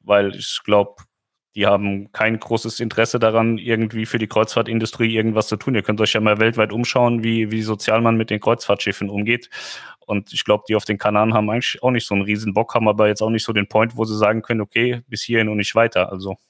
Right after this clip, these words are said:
deswegen scheinen die schon auch alles im Griff zu haben.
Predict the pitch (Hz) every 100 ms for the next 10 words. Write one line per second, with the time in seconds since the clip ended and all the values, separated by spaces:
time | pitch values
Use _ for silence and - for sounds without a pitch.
0 | _ _ _ 98 104 104 107 107 107 104
1 | - 107 101 101 101 - - 110 - 90
2 | 92